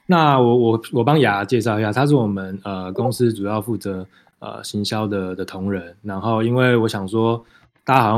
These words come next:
像蛮希望会有那个女生，女生一起上来，不然好像都男生，都一直听男生的声音蛮恶心的。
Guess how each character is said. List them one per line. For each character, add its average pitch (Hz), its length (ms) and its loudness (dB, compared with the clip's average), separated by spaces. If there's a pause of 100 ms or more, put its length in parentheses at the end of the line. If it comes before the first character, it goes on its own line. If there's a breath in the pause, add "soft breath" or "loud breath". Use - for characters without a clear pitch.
像 139 160 -4
蛮 113 180 0
希 127 160 2
望 123 240 2
会 127 160 4
有 98 320 0
那 110 100 -2
个 101 180 -2
女 92 120 -10
生， 113 240 -2 (100)
女 113 160 0
生 123 180 4
一 131 60 4
起 110 100 0
上 110 200 -2
来， 95 100 -4
不 117 80 -2
然 120 100 2
好 101 60 -2
像 107 80 -2
都 117 160 0
男 101 220 -2
生， 110 320 -4
都 127 140 -2
一 147 100 0
直 120 60 2
听 123 140 0
男 107 160 2
生 113 160 2
的 98 80 -4 (360)
声 113 120 -2
音 113 60 0
蛮 104 140 -2
恶 98 120 -4
心 95 220 -6
的。 92 80 -6